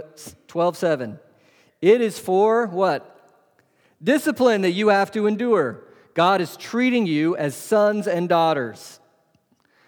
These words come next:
What son is there his father doesn't discipline? And then he basically says,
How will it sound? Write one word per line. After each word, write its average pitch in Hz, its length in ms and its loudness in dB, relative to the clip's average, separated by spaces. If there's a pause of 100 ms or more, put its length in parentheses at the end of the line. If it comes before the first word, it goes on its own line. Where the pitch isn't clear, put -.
(120)
What 294 240 2
son 277 240 2
is 233 140 0
there 214 200 4
his 180 120 -4
father 226 340 2
doesn't 196 320 -2
discipline? 165 600 -4 (440)
And 156 80 -6
then 175 80 0
he 175 60 0
basically 156 400 0
says, 151 380 -2